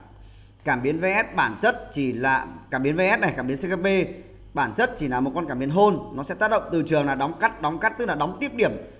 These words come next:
từ cái chân của mình ra mát, chân của mình ra mát tức là có mất, có mất, có mất, có mất, được chưa? Bản chất là như vậy thôi. Mọi người hãy chia sẻ cái livestream này được ạ,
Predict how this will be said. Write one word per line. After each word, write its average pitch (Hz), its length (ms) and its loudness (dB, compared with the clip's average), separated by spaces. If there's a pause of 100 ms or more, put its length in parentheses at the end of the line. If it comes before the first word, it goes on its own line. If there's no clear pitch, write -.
(160)
từ 175 120 4
cái 180 200 2
chân 226 140 2
của 165 100 0
mình 160 280 2
ra 170 80 0
mát, 214 240 4 (120)
chân 175 120 -2
của 156 60 -4
mình 147 140 0
ra 156 80 -2
mát 196 200 -2
tức 214 80 -6
là 151 200 -2
có 135 200 0
mất, 220 220 -4
có 151 180 2
mất, 160 200 -4
có 147 180 -2
mất, 208 140 -4 (100)
có 135 140 -2
mất, 190 280 -4
được 127 140 -6
chưa? 151 140 0 (400)
Bản 113 140 -6
chất 214 140 0
là 190 60 2
như 170 120 2
vậy 165 160 2
thôi. 185 160 4 (920)
Mọi 156 120 0
người 175 100 2
hãy 185 100 0
chia 220 140 4
sẻ 190 120 0
cái 143 220 0
livestream 190 300 0
này 160 160 0
được 151 80 2
ạ, 143 140 0